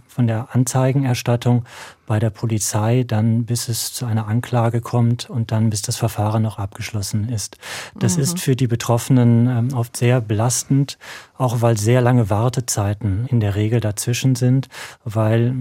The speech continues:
Speaker 1: auch die Gerichte haben ihre Wartezeiten, der rechtspsychologische Gutachter hat seine Wartezeit, dann dauert das, bis alles ausgearbeitet ist. Es gibt viele gute Anlaufstellen, die wir in Deutschland haben, auch Beratungsstellen. Und da fühlen sich die Betroffenen oft auch sehr gut aufgehoben.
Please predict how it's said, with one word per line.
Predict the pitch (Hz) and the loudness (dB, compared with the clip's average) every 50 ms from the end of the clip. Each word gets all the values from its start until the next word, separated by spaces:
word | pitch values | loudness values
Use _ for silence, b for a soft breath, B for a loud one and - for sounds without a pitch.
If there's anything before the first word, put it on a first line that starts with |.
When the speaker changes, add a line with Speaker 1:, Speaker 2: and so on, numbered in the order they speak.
| 143 151 - - | -6 -8 -6 -4
Speaker 1:
auch | 131 123 113 | -4 -4 -4
die | - - 113 | -2 -4 -2
Gerichte | 120 113 117 143 - - 135 113 | -2 0 0 0 -2 0 0 0
haben | 107 123 117 127 | 2 2 2 2
ihre | 131 117 113 117 104 | 0 0 0 0 0
Wartezeiten, | 113 113 120 120 - 117 - - - 113 113 117 120 - 113 113 | 0 0 0 0 -2 -6 -6 -2 -2 0 0 0 0 0 0 0
der | 110 107 101 | 0 0 -2
rechtspsychologische | 113 113 113 110 - - - - 113 - - 113 110 113 104 - - 123 117 | -2 -2 -2 -4 -4 -8 -8 -8 -6 -2 -2 -2 -2 -2 -4 -4 -4 -4 -2
Gutachter | 117 127 135 135 165 127 120 120 - 123 107 | -2 -2 -2 -2 -2 -4 -4 -4 -2 -2 -2
hat | 113 113 - | -2 -2 -2
seine | 120 113 113 117 110 | -2 0 0 0 0
Wartezeit, | 101 107 110 120 - - - - 120 113 | 0 0 -2 -2 -4 -6 -6 -4 -4 -2
dann | 120 113 107 | 0 -2 0
dauert | - 104 120 123 120 120 - | 0 0 2 2 0 0 0
das, | 123 120 117 - - - B B B B B B B B - | -2 -2 -2 -2 -6 -10 B B B B B B B B -4
bis | 123 113 - 156 | -2 -2 -2 0
alles | 156 123 123 120 - | 0 0 0 0 0
ausgearbeitet | - 120 127 123 - - 120 117 113 113 101 107 110 113 120 - 117 - | 0 -2 -2 -2 -2 -4 -4 -2 -2 -2 0 0 -2 -2 -2 -4 -6 -6
ist. | 123 117 120 - - - B B B B B B | -6 -8 -8 -8 -12 -16 B B B B B B
Es | - 147 127 - | -4 -2 -2 0
gibt | - 131 120 - | 0 -2 -2 -2
viele | - 151 160 165 165 131 | -2 0 0 2 2 2
gute | 151 156 - - 123 | 0 -2 0 0 -2
Anlaufstellen, | 127 120 139 147 143 147 147 - - - - 139 139 143 147 147 147 143 139 | 2 2 2 4 4 2 0 -2 -4 -2 0 2 2 4 4 4 4 4 4
die | 123 123 113 110 | 2 2 0 2
wir | 120 120 | 2 2
in | 127 120 | 2 2
Deutschland | 117 110 110 - - 120 113 101 | 0 0 -2 -2 -2 -2 -2 -2
haben, | 98 107 113 127 131 139 | 0 0 0 0 0 -2
auch | 117 101 | -4 -4
Beratungsstellen. | - 117 101 101 104 117 131 - - 151 147 - - - 143 139 139 139 139 143 135 _ B B B B B B | -4 -4 -2 0 0 -2 -2 -2 -2 -4 -4 -4 -4 -2 0 0 2 2 0 0 -2 _ B B B B B B
Und | 139 127 - | -2 -2 0
da | 123 | -2
fühlen | 113 - - 131 127 131 | -2 -2 0 2 2 2
sich | 123 120 120 | 0 0 -2
die | - 117 | -2 -4
Betroffenen | 113 110 - - 123 117 - - 120 123 131 | -4 -4 -4 -4 -4 -2 -2 -2 -2 -2 -2
oft | 123 120 - 127 | -4 -6 -4 -4
auch | 117 | -4
sehr | 98 107 120 120 | -2 -2 -2 0
gut | 113 117 117 - | 0 -2 -4 -4
aufgehoben. | 139 113 123 - - 139 117 117 135 131 139 135 | -4 -4 -4 -4 -4 -4 -2 0 0 0 0 0